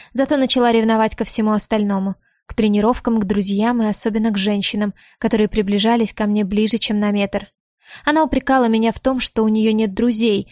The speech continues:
что вроде как она живёт для меня, а я нет, что мне её мало.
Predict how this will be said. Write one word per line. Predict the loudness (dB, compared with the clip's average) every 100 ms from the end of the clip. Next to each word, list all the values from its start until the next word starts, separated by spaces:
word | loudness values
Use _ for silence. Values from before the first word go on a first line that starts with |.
| -14
что | -6 -2
вроде | 0 0 -2
как | -2 -2
она | 0 2 2
живёт | 2 0 0
для | 0 0
меня, | 2 0 0 -4 -4
а | -4
я | -2 -2 -2 -4 -2
нет, | 0 0 -4 -14 _ _ _
что | -6 -2
мне | 0 2 2
её | 0 0 2
мало. | 2 0 0 -4